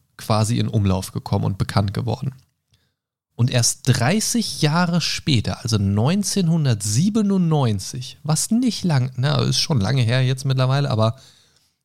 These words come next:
verhältnismäßig kurz einfach noch, ne? Dreißig Jahre später haben die erst gestanden, waren übrigens beides Wissenschaftler, ähm,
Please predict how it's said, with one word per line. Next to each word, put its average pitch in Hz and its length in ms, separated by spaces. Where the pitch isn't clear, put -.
verhältnismäßig 139 1000
kurz 113 380
einfach 95 340
noch, 98 220
ne? 160 180
Dreißig 175 460
Jahre 165 260
später 131 540
haben 117 160
die 131 100
erst 120 240
gestanden, 110 540
waren 107 100
übrigens 107 280
beides 104 340
Wissenschaftler, 117 800
ähm, 117 480